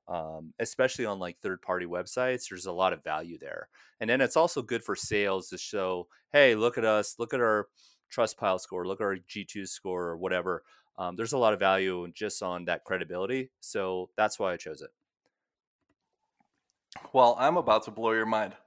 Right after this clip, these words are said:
Speaker 2: I hope you're sitting down right now because
Speaker 1: Mm.
Speaker 2: my next pick is gonna be influencer marketing.
Speaker 1: Damn it.
Speaker 2: <laughs> I know you have a, you have a lot to say about that, but, um,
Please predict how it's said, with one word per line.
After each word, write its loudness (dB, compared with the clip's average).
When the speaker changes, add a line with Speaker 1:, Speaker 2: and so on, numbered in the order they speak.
Speaker 2:
I 0
hope -4
you're -6
sitting -6
down 2
right -2
now -2
because -2
Speaker 1:
Mm. -16
Speaker 2:
my 6
next -2
pick -2
is -6
gonna -2
be -8
influencer -4
marketing. -4
Speaker 1:
Damn -8
it. -10
Speaker 2:
<laughs> -18
I 0
know 2
you 0
have 2
a, -2
you 2
have 6
a 2
lot 6
to -4
say 0
about 2
that, 4
but, 4
um, 2